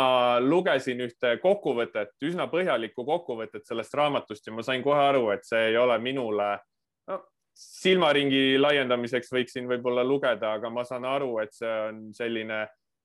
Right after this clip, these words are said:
eelmise sajandi iduinvesteerimine, kus, äh, autor siis soovitab valida väikseid innovaatilisi ettevõtteid, mis avalikkusele on veel teadmata, millel on hea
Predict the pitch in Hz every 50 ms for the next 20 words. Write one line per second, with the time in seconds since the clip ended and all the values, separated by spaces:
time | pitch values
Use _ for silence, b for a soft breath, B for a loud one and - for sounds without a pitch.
0 | _ _ - 160 160 151 139 131 123 113 127 120 107 - 123 120 120 120 113 113
1 | 113 113 107 117 117 117 117 117 123 139 147 147 139 123 117 113 113 113 113 110
2 | - - 156 156 151 139 127 117 113 110 113 110 110 110 107 107 107 107 107 107
3 | 104 - 113 107 - - - - - 113 110 107 107 107 104 104 - _ _ _
4 | _ _ - - 117 123 123 123 - - 117 110 107 107 104 - 113 107 - -
5 | - - 127 127 127 117 113 107 - - 110 107 104 104 - _ _ _ _ _
6 | _ _ _ _ _ _ _ _ - 120 131 135 135 131 117 95 117 113 110 110
7 | 107 107 107 - - _ _ _ - 131 139 147 147 - - 131 113 110 127 139
8 | 139 127 123 131 143 151 147 143 131 123 113 117 113 - 127 127 139 143 - -
9 | 113 110 113 113 - 113 107 104 110 110 104 - 135 143 143 135 120 110 104 -
10 | - 110 104 117 110 110 110 107 107 107 - - 110 113 113 113 110 110 110 110
11 | 110 113 - - 208 170 143 127 123 123 120 - _ - 123 117 117 117 120 117
12 | 117 117 107 107 110 107 110 123 151 156